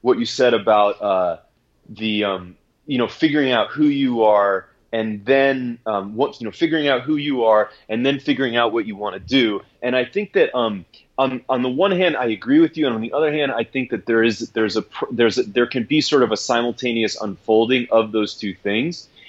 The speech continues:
And I think that, like, doing something, you know, like, the, the, the path of action, like, of karma, right, can a-, help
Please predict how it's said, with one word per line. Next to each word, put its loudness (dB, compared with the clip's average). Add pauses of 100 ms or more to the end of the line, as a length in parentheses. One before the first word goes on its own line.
(140)
And 2
I 4
think -2
that, 2
like, 2 (420)
doing 4
something, -4 (220)
you -8
know, 0
like, 0
the, -6
the, 0
the -6
path -2
of -4
action, -2
like, -12
of -14
karma, 0 (300)
right, 2 (100)
can -4 (100)
a-, 2
help 0